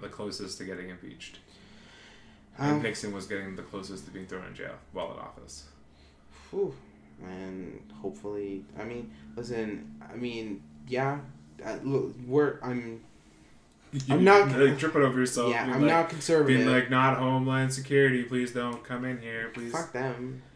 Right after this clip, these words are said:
Speaker 2: I mean, Canada, what are they gonna do?
Speaker 1: Yeah, uh, you're a threat to the American nation.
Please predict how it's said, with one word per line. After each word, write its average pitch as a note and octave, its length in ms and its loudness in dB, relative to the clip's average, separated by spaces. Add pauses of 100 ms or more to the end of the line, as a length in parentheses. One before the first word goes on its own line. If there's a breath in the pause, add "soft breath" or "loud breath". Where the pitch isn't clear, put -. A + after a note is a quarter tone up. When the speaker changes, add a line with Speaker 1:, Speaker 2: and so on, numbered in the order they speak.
Speaker 2:
I B2+ 80 -4
mean, C#3+ 180 -2
Canada, A#2 480 -2
what G#2+ 100 -4
are A2+ 60 -4
they A#2 140 -6
gonna A2 200 -6
do? F#2 140 -6 (260)
Speaker 1:
Yeah, G#2 260 -4 (140)
uh, G#2 100 -2
you're G#2+ 180 -4
a G2 80 -4
threat A2 340 -8
to A#2+ 100 -10
the A2 140 -6
American A2 420 -8
nation. G#2 480 -6